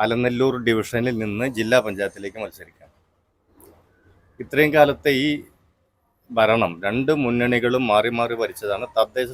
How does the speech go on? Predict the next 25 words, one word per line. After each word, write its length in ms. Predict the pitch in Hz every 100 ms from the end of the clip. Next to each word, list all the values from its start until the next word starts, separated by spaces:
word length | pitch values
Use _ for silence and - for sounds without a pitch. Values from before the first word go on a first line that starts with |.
| -
സ്വയംഭരണ 400 | 117 113 113 120
സ്ഥാപനങ്ങളുടെ 840 | - 117 110 110 113 113 113 107 117 - _ _ _ -
അത് 220 | 104 123 113
ആ 20 | 117
സ്ഥാപനങ്ങൾ 500 | - 110 110 120 127 120
നിലവിൽ 320 | 110 110 120 123 110
വന്നതിന് 420 | 101 113 123 127 110
ശേഷം 240 | 90 - _ _ _ _ _ _ _ _ -
ഈ 100 | 147 -
കാലം 320 | 143 135 147 123
അത്രയും 340 | - - 135 120
രണ്ട് 180 | 110 120
മുന്നണികൾ 400 | 110 104 101 101 104 98
മാറി 140 | 92 95
മാറി 140 | 95 90
ഭരിക്കുകയാണ്. 360 | - - 71 _ _ _ _ _ _ - 131
ഈ 100 | 170 160
മുന്നണികളൊക്കെ 720 | 135 147 147 147 139 - 123 113
തന്നെ 200 | 98 107 117 110
ഒരു 160 | 147 185 -
തരത്തിലുള്ള, 500 | 139 123 123 120 120 131 123 - _ -
ഏ, 100 | 117 113 113
ജനങ്ങൾക്ക് 440 | 120 120 117 131 110
ജനക-, 300 | 107 113 113 - 123
ഉപകാരപ്രദമായിട്ടുള്ള 1040 | 113 117 120 131 123 123 123 117 110 113